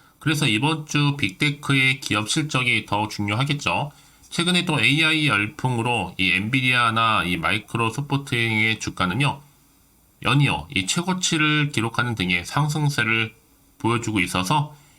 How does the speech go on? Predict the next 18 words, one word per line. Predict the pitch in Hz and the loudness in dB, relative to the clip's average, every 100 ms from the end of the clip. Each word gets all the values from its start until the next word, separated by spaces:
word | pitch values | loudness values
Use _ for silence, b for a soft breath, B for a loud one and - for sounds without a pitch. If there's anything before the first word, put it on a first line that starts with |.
| B | B
이후의 | 127 165 175 170 | 2 4 2 2
주가 | 139 - 147 | -2 2 2
흐름을 | 156 156 151 147 | 2 2 2 2
좌우할 | 147 98 113 113 | 2 0 0 0
것으로 | 107 104 107 | -2 -2 -2
좀 | 104 92 | 0 0
예상되고 | 82 107 101 92 85 90 | 0 -2 0 -2 -2 -2
있는데요. | 82 80 78 143 147 - | 0 -2 0 0 -2 0
그래도 | 156 175 | 0 2
다행인 | 170 143 143 | 2 4 4
거는 | 143 139 | 4 2
바로 | 104 98 107 | 0 0 0
이 | 90 | 0
미국 | 80 104 147 147 | 0 -2 -2 -2
증시가 | 95 92 107 101 | -2 0 0 0
어제 | 80 85 90 | 0 0 -2
크게 | 87 - 143 | -2 0 0
상승해줘서 | 143 160 170 175 156 147 98 123 123 101 78 | 0 -2 -2 0 0 0 0 -2 -2 -2 -2